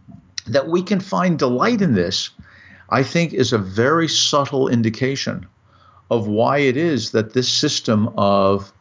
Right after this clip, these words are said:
objectification and suppression continues long after the war, because, frankly, people are able to figure out a way to live with it.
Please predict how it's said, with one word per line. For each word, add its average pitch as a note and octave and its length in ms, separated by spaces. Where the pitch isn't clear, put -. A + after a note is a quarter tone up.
objectification A#2+ 1300
and G#2 440
suppression A2 840
continues C#3 680
long C#3+ 680
after C#3 460
the G2 120
war, F2+ 460
because, D3 600
frankly, B2 680
people D3+ 360
are C3+ 120
able B2+ 300
to A2 100
figure A#2+ 420
out A#2+ 140
a A#2+ 60
way A2 520
to C3 140
live A#2+ 280
with F#2+ 140
it. D2+ 240